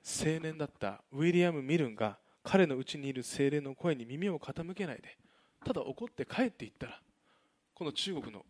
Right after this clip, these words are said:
大きな宣教は成し得なかったんです。ね。聖霊なる神は私たちにいつも語りかけてくださるんです。そして最善に導いてくださる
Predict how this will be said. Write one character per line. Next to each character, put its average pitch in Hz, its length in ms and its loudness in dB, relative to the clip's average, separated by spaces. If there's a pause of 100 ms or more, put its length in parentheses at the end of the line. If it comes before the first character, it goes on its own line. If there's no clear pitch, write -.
(100)
大 175 300 -4
き - 140 -16
な 101 160 -10 (420)
宣 117 280 -6
教 117 200 -12
は 123 160 -8 (120)
成 101 100 -8
し - 260 -6
得 147 100 -10
な 151 80 -6
か 110 100 -14
っ - 40 -14
た - 120 -16
ん - 60 -20
で - 80 -18
す。 - 100 -18 (1300)
ね。 113 180 -12 (1000)
聖 143 240 10
霊 151 80 12
な 156 80 10
る 135 100 6
神 131 220 0
は 117 100 2
私 113 280 -2
た 135 60 -4
ち - 100 -14
に - 120 -10 (100)
い 180 100 -6
つ - 120 -8
も 143 280 -6 (180)
語 - 220 -6
り 135 80 -4
か 175 100 -6
け 202 100 -4
て 196 80 -10
く 165 80 -12
だ 123 80 -8
さ 123 120 -12
る 110 80 -10
ん - 20 -14
で 85 80 -16
す。 - 100 -16 (320)
そ 151 80 -12
し - 40 -6
て 143 60 -4
最 127 320 0
善 165 180 -4
に 208 100 -6
導 202 380 -4
い 262 40 0
て - 360 -6
く - 80 -20
だ 117 120 -8
さ 117 140 -8
る 110 100 -12